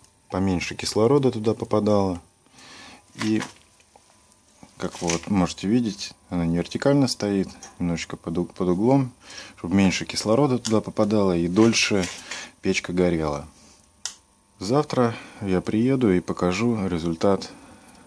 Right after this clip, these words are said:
как обгорели эти якоря.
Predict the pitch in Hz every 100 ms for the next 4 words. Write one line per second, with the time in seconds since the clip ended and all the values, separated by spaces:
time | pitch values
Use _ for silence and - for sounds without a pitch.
0 | - - - - _ _ _ _ _ -
1 | 98 98 - - - - _ - 82 85
2 | 82 90 82 78 78 78 78 82 85 78
3 | 78 78 73